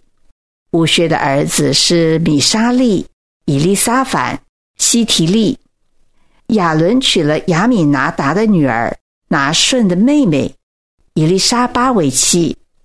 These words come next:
他给他生了拿达、亚比户、以利亚撒、以他玛。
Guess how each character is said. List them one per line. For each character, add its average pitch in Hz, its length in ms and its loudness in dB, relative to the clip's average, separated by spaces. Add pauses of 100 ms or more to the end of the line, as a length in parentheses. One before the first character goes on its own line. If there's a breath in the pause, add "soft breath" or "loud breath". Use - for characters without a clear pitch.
(500)
他 320 240 -2
给 208 160 -2
他 170 160 -2
生 208 300 0
了 185 140 0
拿 160 260 0
达、 143 400 -2 (240)
亚 180 200 -2
比 156 240 0
户、 165 400 -2 (340)
以 151 160 0
利 208 180 2
亚 143 180 0
撒、 226 400 -2 (220)
以 139 180 0
他 254 300 -2
玛。 165 300 0